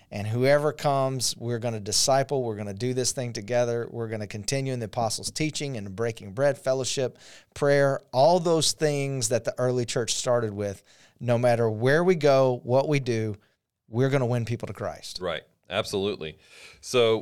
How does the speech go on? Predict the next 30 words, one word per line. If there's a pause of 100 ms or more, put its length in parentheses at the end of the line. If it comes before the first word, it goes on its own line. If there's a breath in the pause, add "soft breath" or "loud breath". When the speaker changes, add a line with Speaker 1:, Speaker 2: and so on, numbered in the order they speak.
(140)
Speaker 2:
Paul's
been
dealing
with
a
lot
of
stuff
taking
place
in
here
'cause
he's,
he's
passionate
about
this.
We
talked
about
last
week
that (100)
how
when
you
read
this,
the